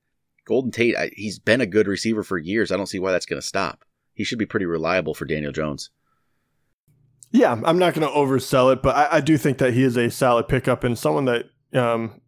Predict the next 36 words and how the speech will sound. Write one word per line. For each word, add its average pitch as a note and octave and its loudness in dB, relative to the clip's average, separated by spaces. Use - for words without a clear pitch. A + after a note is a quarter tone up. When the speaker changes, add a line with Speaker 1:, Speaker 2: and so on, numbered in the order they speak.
Speaker 2:
yeah, C3 0
could B2 0
ver-, B2+ 0
very B2 4
well A#2+ 4
be A#2 0
on A#2 2
the A2+ -2
waiver A#2 0
still. B2+ -2
Um, B2+ 2
today F#3 2
is C3+ 2
a, C3 4
a B2 4
perfect B2+ 0
example A#2+ 0
of G#2+ -2
what A#2+ 0
he's A2 -6
capable A#2+ 0
of A2+ -4
doing C3 0
when A#2+ 0
no D3+ 2
one C#3+ 4
could A#2+ -2
get A#2+ 0
anything B2+ 0
going. A#2 0
He C3+ -2
did B2+ 2
have A#2 0
one A#2+ 2
big A2+ 0
play. A2+ 2